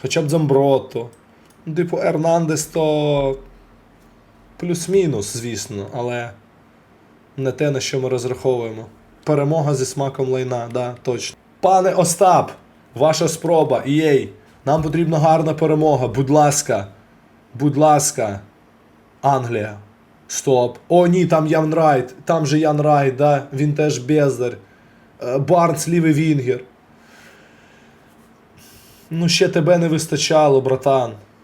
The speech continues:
Яка стіна?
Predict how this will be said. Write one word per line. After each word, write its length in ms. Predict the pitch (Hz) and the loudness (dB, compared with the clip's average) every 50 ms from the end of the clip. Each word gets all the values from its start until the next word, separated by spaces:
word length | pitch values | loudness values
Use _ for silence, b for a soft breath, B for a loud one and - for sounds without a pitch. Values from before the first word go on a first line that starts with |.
| _ _ _ _ _ _ _ _ _ _ _ _ _ _ _ _ _ _ _ _ _ _ _ _ _ _ _ _ _ _ _ _ _ _ _ _ _ _ _ _ _ _ _ _ _ _ _ _ _ _ _ _ _ _ _ _ _ _ _ _ _ _ _ _ _ _ _ _ _ _ _ _ _ _ _ _ _ _ _ _ _ _ _ _ _ _ _ _ _ - - | _ _ _ _ _ _ _ _ _ _ _ _ _ _ _ _ _ _ _ _ _ _ _ _ _ _ _ _ _ _ _ _ _ _ _ _ _ _ _ _ _ _ _ _ _ _ _ _ _ _ _ _ _ _ _ _ _ _ _ _ _ _ _ _ _ _ _ _ _ _ _ _ _ _ _ _ _ _ _ _ _ _ _ _ _ _ _ _ _ -20 -20
Яка 220 | - - - 135 123 | -20 -8 -8 -6 -6
стіна? 500 | - - - 120 117 117 113 110 107 | -6 -8 -10 -8 -8 -6 -8 -8 -8